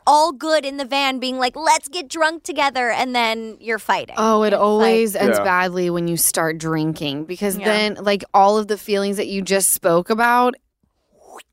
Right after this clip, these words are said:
Speaker 2: out the
Speaker 3: Out the
Speaker 2: freaking
Speaker 3: window.
Speaker 2: window, and you're like, "I'm Tequila Katie."
Speaker 1: <laughs>
Speaker 2: Raw. <laughs> You know?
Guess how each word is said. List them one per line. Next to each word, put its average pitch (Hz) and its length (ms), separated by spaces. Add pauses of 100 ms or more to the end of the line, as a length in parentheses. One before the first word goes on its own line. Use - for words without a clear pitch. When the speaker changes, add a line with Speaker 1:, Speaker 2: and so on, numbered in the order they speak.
(400)
Speaker 2:
out 208 180
the - 80
Speaker 3:
Out - 120
the - 60
Speaker 2:
freaking 208 420
Speaker 3:
window. - 0
Speaker 2:
window, 185 500
and 170 140
you're 180 140
like, 156 280 (160)
"I'm 320 340
Tequila 285 720
Katie." 285 640 (200)
Speaker 1:
<laughs> - 200
Speaker 2:
Raw. 311 800
<laughs> 349 760
You 277 280
know? 269 260